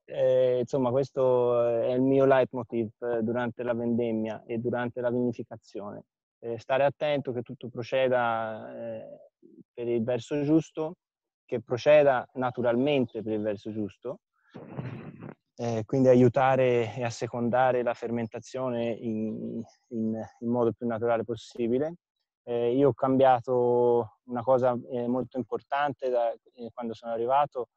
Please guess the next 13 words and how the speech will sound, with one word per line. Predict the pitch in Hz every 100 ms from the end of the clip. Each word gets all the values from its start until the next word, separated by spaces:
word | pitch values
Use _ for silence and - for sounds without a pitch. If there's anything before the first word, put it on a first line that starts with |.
| _ _ _ -
eh, | 113 107 107
mio | 113 117
padre | 139 147 127
fermentava | 120 120 113 120 117
in | 113
tre | - 120
o |
quattro | - 117 - 110
tini | 127 123 120
tutta | - -
la | 110
produzione. | 107 107 107 - - 107 92 _ _ _ _ _ _ _ 127
Io, | 143 139 -